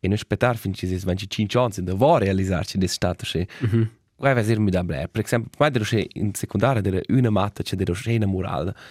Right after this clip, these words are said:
Speaker 1: innamorata. Ehm, e era una mai certa ora, fin col cedere ventitré, cioè, e l'aveva preciso gli stessi sentimenti.
Speaker 2: Ah. <laughs> Ah.
Speaker 1: E se avessi qua essa vu con tredici, quattordici
Speaker 2: Mm.
Speaker 1: anni. Wow.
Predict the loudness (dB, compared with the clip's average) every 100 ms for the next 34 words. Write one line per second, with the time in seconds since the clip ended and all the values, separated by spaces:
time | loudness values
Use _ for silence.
0 | 0 2 4 2 2 0 -4 -18 -18 -10
1 | 0 2 4 2 -2 _ -2 2 2 2
2 | -2 _ -20 _ _ _ _ 2 4 4
3 | 4 4 2 2 0 2 4 4 6 4
4 | 2 -2 -4 2 2 2 -2 -6 0 2
5 | 2 0 2 0 2 0 -4 0 2 4
6 | 2 0 -2 0 0 0 0 -2 -2 -4
7 | -2 0 0 0 -8 -12 -6 -2 -2 -6
8 | _ _ -20 -20 -20 -20 _ -6 0 0
9 | 0 -2 2 2 2 0 0 0 0 0
10 | 2 2 2 -2 0 0 2 0 -4 -4
11 | -2 0 0 0 -2 -2 -10 -18 -20 -20
12 | _ _ _ _ -8 -8 -10